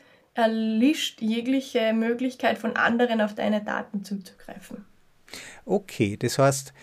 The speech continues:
Speaker 2: ich, wenn ich Mitglied werde, also das gibt einen Mitgliedwerdungsprozess, der wird wahrscheinlich für jeden Kreis anders ausschauen. Manchmal müssen alle zustimmen, manchmal gibt's bestimmte Regeln, die man erfüllen muss, dann geht, geht man da mit seinen Daten hinein.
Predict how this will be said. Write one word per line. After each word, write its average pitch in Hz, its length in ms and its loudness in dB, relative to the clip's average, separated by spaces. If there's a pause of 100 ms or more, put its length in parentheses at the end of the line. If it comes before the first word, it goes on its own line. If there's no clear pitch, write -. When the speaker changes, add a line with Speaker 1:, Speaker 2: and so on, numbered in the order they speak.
(260)
Speaker 2:
ich, - 600 -4
wenn 160 280 4
ich 156 280 -2 (240)
Mitglied 147 600 4
werde, 135 480 6
also 143 320 2
das - 420 -4
gibt - 260 -2
einen 117 160 4
Mitgliedwerdungsprozess, 139 1400 0
der 120 160 0
wird 120 200 -2
wahrscheinlich 117 480 -2 (100)
für - 140 -2
jeden 113 260 0
Kreis 110 340 -6
anders 170 380 0
ausschauen. 151 380 2
Manchmal 123 340 0
müssen 123 320 -2
alle 165 240 4
zustimmen, 147 580 0
manchmal 117 360 0
gibt's - 240 -6
bestimmte 110 520 -4
Regeln, 165 320 4
die 151 120 2
man 147 160 0
erfüllen 139 340 2
muss, 135 220 2
dann 117 160 0
geht, 120 160 -2 (200)
geht 131 220 2
man 123 140 0
da 120 100 2
mit 120 160 0
seinen 117 320 0
Daten 117 340 -2
hinein. 123 500 -2